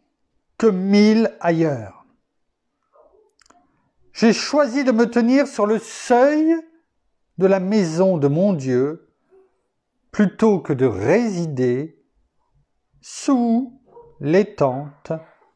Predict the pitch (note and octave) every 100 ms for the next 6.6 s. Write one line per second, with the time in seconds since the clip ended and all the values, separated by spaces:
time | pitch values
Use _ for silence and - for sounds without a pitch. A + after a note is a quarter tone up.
0 | _ _ D3 D3+ E3 E3+ - D3 C#3 B2+
1 | A2+ B2 C3+ - C3 - - - _ _
2 | _ _ - - _ - _ _ _ -
3 | - G#3 C#4 C#4 - - - _ _ -
4 | _ _ _ _ _ _ _ F3+ - A3+
5 | A#3+ F#3+ F#3+ G3 - A#3 D#3 F3 D#3+ F#3+
6 | F#3 D#3+ D#3+ D#3 C3+ -